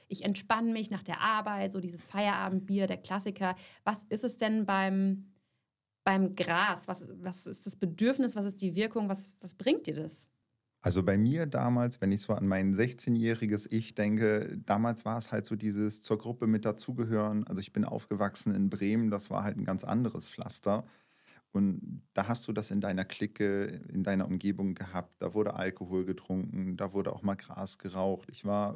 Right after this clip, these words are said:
Speaker 2: früher in der bildungsschwachen Schicht unterwegs. Ich habe einen Abschluss auf einer Sonderschule für lernschwache Kinder gemacht. Und dementsprechend war ich in einer Umgebung unterwegs, wo das immer wieder angeboten wurde, weil das, wo das natürlich war. Mir wurde gezeigt, um, pff, das ist vollkommen normal,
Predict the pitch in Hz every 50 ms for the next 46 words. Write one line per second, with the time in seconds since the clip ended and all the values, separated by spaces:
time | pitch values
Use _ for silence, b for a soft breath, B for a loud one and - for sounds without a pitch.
0 | - - - - - 104 101 101 101 104 101 - - 98 95 95 90 92 95 95
1 | 104 104 95 - - - 101 101 - 104 98 - - 98 - - 95 92 90 95
2 | 87 87 90 87 - - - - 101 90 92 90 95 - - - - - - -
3 | - 95 92 85 90 92 101 98 95 - - - 92 90 - - 92 92 90 92
4 | 98 104 - - 90 - - 85 - - 95 101 98 98 90 87 85 82 90 104
5 | - b b b b b b b b b b b - 98 82 101 101 107 101 101
6 | - 104 104 98 95 90 87 90 95 101 101 - 95 95 85 82 92 85 90 101
7 | 113 120 101 82 - 85 78 87 80 76 82 90 95 - - B B B B B
8 | B B B 107 101 101 101 - - 117 120 131 131 117 104 107 95 101 95 95
9 | 104 113 120 120 98 - 95 92 90 - 90 87 80 82 80 78 76 76 76 -
10 | 82 - - 90 85 95 98 98 - - 87 80 - - - 113 113 110 98 -
11 | - 80 78 78 82 85 85 78 92 98 - 92 85 90 87 - - 90 90 85
12 | 87 - - 92 101 - - - - - _ - 85 - - 85 - - - -
13 | 92 87 - - - 95 90 87 92 90 87 85 82 87 92 98 104 107 107